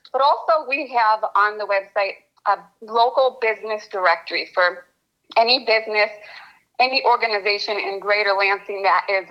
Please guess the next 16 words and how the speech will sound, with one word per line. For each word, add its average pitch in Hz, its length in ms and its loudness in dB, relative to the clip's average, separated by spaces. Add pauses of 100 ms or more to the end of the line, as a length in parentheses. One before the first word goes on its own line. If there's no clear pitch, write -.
locally 226 580 -2
owned 233 400 4
or 190 240 -2
Michigan 190 560 -6
owned. 202 340 2 (140)
And 202 160 0 (540)
you 240 120 -6
can 233 240 -4
go 233 280 2
there, 240 360 2 (520)
put 294 200 -4
your 262 200 0
listing 233 420 -2
in 220 160 0
there, 220 340 0
and 202 140 -2